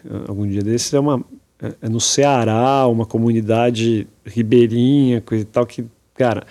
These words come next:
o banco mais próximo fica a, a vinte quilômetros de lá, e vinte quilômetros nesses lugares, né, sem carro,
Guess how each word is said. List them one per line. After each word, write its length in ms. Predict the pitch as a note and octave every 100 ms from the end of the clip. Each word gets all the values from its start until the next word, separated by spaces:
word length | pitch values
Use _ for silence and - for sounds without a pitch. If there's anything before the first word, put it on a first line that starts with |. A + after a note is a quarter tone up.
| - _
o 60 | A#2
banco 320 | G#2+ C3 C3
mais 240 | C3+ B2
próximo 560 | - - B2 A#2+ - B2
fica 400 | - B2+ - B2+
a, 540 | A2+ G#2+ F#2+ F#2 A#2
a 40 | F#2+ - _ -
vinte 480 | A#2+ G#2+ C3+ C3
quilômetros 640 | - C3 A2 A2+ A2 G#2 G#2+
de 80 | G2+
lá, 400 | G2+ A#2 A#2+ A2 - - - _ _ _
e 40 |
vinte 220 | G#2+ C#3 -
quilômetros 420 | C3+ B2 A#2+ -
nesses 280 | A#2 - A2+
lugares, 460 | A2+ A#2 B2 A2+
né, 100 | A#2
sem 240 | A#2 A#2 A2
carro, 580 | - A#2 A2+ G#2 G#2